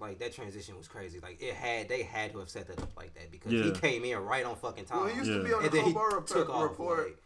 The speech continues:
Speaker 3: from
Speaker 1: he took off.
Speaker 3: two thousand five to two thousand fourteen.
Speaker 1: Who?
Speaker 3: Colbert, he just went to the Late Show in, in, uh, twenty fifteen.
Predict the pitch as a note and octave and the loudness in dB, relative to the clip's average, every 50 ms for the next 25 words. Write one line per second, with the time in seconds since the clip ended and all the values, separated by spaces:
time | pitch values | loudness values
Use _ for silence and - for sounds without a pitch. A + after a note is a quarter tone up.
0 | - - - E3+ D#3+ D#3 D3 C#3+ - - D3+ D#3+ F3 D#3 D#3 D3+ C#3+ - E3+ E3+ | -20 -14 -6 -2 0 0 0 -2 -2 -2 0 2 2 2 2 0 0 2 2 2
1 | E3+ D#3+ D3+ D3 D3+ D#3 D#3 D#3 D3+ C#3 C#3 - D#3 C#3+ C#3 - E3 D#3 D#3+ D3+ | 2 2 -2 -6 -6 -6 -6 -6 -6 -8 -10 -10 -10 -10 -10 -10 -12 -12 -10 -12
2 | C#3 C#3+ D3 C#3+ A#2+ G2+ F2+ E2+ - _ _ _ _ _ _ _ _ _ - D#3 | -14 -8 -6 -4 -4 -4 -6 -10 -14 _ _ _ _ _ _ _ _ _ -10 -10
3 | D3 D3 D#3 D#3 D#3+ E3 E3 F3+ E3+ D#3 - D3+ D3+ E3 C#3 C3 C3+ D3 D#3 D3+ | -6 -6 -4 -4 -4 -6 -6 -8 -12 -10 -10 -12 -10 -10 -12 -10 -8 -8 -10 -10
4 | D3 - C#3 C3+ C3 B2+ A#2+ - - _ C3+ C3+ A#2+ A#2 B2+ A#2+ B2 B2 - B2+ | -10 -12 -12 -12 -12 -12 -14 -18 -20 _ -18 -16 -14 -12 -12 -14 -14 -16 -18 -20
5 | A#2 A#2 - - - - - C3 C3 B2 - | -20 -18 -20 -20 -20 -16 -16 -16 -16 -18 -20